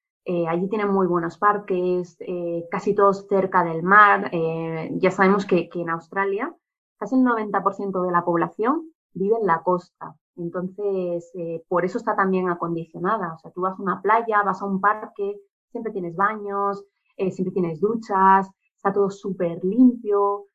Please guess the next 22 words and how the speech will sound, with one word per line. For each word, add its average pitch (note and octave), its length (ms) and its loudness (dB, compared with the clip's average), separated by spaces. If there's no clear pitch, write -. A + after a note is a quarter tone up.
tienes G3+ 260 -4
zonas F#3+ 280 -4
para F3 160 0
hacer F3 300 -4
barbacoa. G3+ 1000 2
Entonces, G3 260 -6
todo A#3 300 0
eso A#3 180 -8
también, G3+ 680 -8
eh, E3+ 480 -8
ayuda, F3+ 540 -2
¿no? G#3+ 300 -2
A, F3 240 2
a F3 100 2
la E3+ 120 2
vida, E3+ 480 -2
a F3+ 80 -2
la, E3 200 0
a E3+ 240 2
estar G3 280 -6
siempre F#3+ 380 -8
fuera. A#3+ 280 0